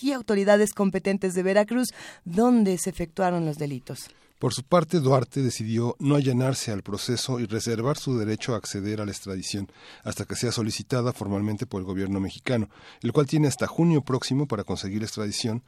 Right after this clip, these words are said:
Speaker 2: de acuerdo con el Tratado de Extradición firmado entre los gobiernos de México y Guatemala desde mil novecientos noventa y siete.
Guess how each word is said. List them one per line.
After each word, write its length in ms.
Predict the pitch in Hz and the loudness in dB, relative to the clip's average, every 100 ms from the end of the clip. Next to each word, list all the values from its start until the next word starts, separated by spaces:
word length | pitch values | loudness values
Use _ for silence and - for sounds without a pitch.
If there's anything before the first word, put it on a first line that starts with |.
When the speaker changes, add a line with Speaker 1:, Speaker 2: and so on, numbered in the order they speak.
| _ _ | _ _
Speaker 2:
de 80 | 101 | -6
acuerdo 320 | - 120 117 | -2 0 0
con 160 | 113 104 | 0 -2
el 80 | 92 | -4
Tratado 420 | 90 90 120 120 | -6 -2 -2 -2
de 60 | |
Extradición 560 | 101 - 98 90 104 110 | -4 -6 -6 -4 -4 -4
firmado 320 | 104 98 101 | -4 -2 -2
entre 160 | 101 95 | -2 -6
los 100 | 90 | -8
gobiernos 320 | 92 98 92 | -6 -4 -4
de 80 | 95 | -4
México 280 | 95 107 104 | -6 -8 -8
y 40 | |
Guatemala 500 | 98 101 104 107 113 - - - | -8 -4 -4 -4 -6 -12 -20 -8
desde 260 | 104 104 | -6 0
mil 240 | 107 143 156 | 4 6 6
novecientos 680 | 113 95 117 101 95 90 101 | 2 0 -2 -2 -2 -8 -4
noventa 340 | 92 87 90 | -4 -4 -6
y 60 | 87 | -4
siete. 300 | 104 87 | -4 -6